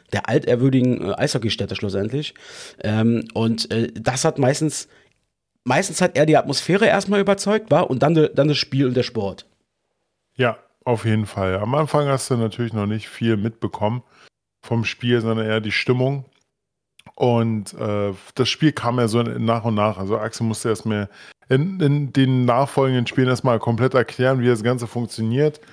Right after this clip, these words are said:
Speaker 2: Und ja, also genau, durch Axel. Ich weiß auch noch, noch, wie es war. Ich hab's, ich hab ja damals mitbekommen, dass du halt zu den Eisbären gehst. Da hab ich dann irgendwann gesagt, „Du,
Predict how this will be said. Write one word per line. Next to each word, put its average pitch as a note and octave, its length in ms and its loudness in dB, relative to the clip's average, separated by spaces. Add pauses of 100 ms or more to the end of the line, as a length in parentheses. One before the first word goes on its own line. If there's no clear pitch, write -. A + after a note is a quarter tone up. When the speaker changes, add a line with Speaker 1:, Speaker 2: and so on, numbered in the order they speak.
(460)
Speaker 2:
Und A2+ 1040 2
ja, A2+ 360 0
also G#2 500 -4 (280)
genau, C3 260 2
durch A2+ 200 -4
Axel. G#2 300 -4
Ich - 140 -8
weiß C3+ 160 2
auch C3+ 160 -2
noch, C3 160 0 (120)
noch, B2 280 -4
wie B2+ 60 -2
es - 180 -6
war. C3+ 340 2
Ich - 160 -6
hab's, - 320 -12
ich C3 280 -4
hab - 100 0
ja C#3 80 4
damals A#2 340 0
mitbekommen, C#3+ 460 -2
dass A2+ 160 -4
du D3+ 100 2
halt C#3+ 140 2
zu - 80 -6
den C#3+ 180 0
Eisbären C3+ 460 0
gehst. C3 320 -2 (800)
Da A#2 180 2
hab B2 120 0
ich - 60 -12
dann B2 140 2
irgendwann B2 340 0
gesagt, A#2 460 0
„Du, E3+ 340 -2